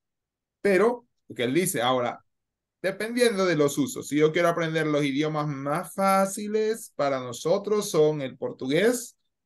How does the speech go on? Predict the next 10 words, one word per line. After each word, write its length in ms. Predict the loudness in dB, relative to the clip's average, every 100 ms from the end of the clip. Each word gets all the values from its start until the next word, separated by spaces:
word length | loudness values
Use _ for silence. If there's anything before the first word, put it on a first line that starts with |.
| _
el 140 | -2
italiano 760 | -2 0 2 2 2 0 -6 -8
y 160 | -2 0
el 120 | 0
francés 560 | -2 -6 -6 0 2 2
en 120 | 0
ese 200 | -6 -2
orden, 420 | 0 0 -2 -12 -20 _ _ _ _ _ _
porque 380 | 0 2 2 2
son 560 | 2 2 0 -2 -6